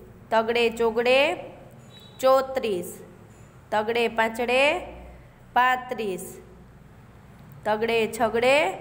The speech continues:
છત્રીસ, તગડે સાતડે સાડત્રીસ, તગડે આઠડે આડત્રીસ, તગડે નવડે ઓગણચાલીસ અને ચોગડે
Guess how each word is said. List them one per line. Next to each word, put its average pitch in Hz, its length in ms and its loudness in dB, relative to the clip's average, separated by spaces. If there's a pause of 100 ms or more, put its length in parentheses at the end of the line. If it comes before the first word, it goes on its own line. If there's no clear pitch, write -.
(600)
છત્રીસ, 240 880 0 (1200)
તગડે 226 380 0
સાતડે 233 520 0 (640)
સાડત્રીસ, 233 1080 -4 (540)
તગડે 226 480 0
આઠડે 233 500 2 (800)
આડત્રીસ, 233 1000 -2 (1120)
તગડે 220 440 2
નવડે 233 640 2 (500)
ઓગણચાલીસ 233 920 0
અને 185 200 -6
ચોગડે 226 1040 2